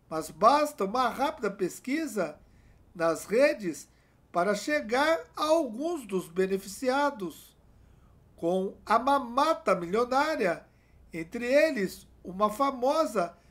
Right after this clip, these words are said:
cantora lacradora, um apresentador de T V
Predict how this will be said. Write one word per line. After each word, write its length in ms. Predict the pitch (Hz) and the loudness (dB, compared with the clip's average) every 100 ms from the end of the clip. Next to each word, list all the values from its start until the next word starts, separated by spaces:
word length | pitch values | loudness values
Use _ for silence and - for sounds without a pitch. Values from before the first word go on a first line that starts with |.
| - - | -20 -10
cantora 680 | 302 320 311 - 311 339 240 | 4 4 4 2 6 8 6
lacradora, 920 | 185 170 240 247 254 277 254 175 147 _ _ _ _ _ _ _ _ - | 4 2 0 0 4 4 4 2 -2 _ _ _ _ _ _ _ _ -8
um 140 | 160 | -2
apresentador 760 | 185 214 202 240 269 254 302 269 | -2 -2 -6 0 0 4 2 2
de 80 | |
T 180 | 196 196 | 0 0
V 440 | 185 247 302 254 | 2 4 4 4